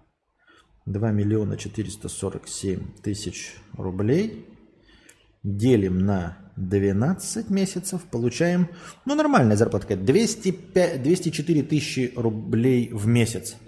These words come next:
нужно получать. Двести четыре тысячи рублей в месяц нужно получать, чтобы попасть в группу богатейших людей Земли, по данным Алекса Би Пи.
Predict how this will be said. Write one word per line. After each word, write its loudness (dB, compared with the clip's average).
нужно 2
получать. 2
Двести -2
четыре -4
тысячи -6
рублей -2
в -8
месяц -4
нужно 0
получать, -4
чтобы -4
попасть -2
в -4
группу 0
богатейших 2
людей 2
Земли, 0
по 0
данным 4
Алекса -4
Би -2
Пи. -6